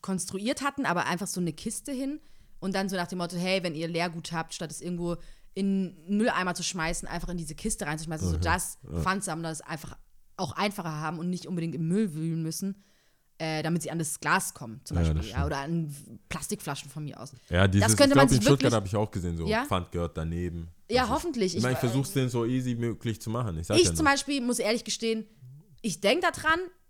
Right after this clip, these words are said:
Speaker 1: also ich weiß es, aber we-, in diesem Moment, wenn ich just ein Glas hab, dann werde ich das schon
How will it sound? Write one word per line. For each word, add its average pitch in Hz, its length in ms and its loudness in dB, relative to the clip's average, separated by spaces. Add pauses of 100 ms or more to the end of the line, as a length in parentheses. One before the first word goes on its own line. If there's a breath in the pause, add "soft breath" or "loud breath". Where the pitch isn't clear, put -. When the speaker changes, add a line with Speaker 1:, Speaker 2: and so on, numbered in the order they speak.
(200)
Speaker 1:
also 196 480 2
ich - 300 -6
weiß 180 360 2
es, 294 120 -2
aber 202 360 2 (160)
we-, 190 140 -2
in 240 300 2
diesem 226 180 2
Moment, 202 400 0
wenn 196 140 0
ich - 240 -6 (200)
just 196 480 0
ein 208 140 0
Glas 175 320 2
hab, 196 180 -6
dann 175 160 -4
werde 170 120 0
ich 170 80 -6
das 185 120 -2
schon 190 220 0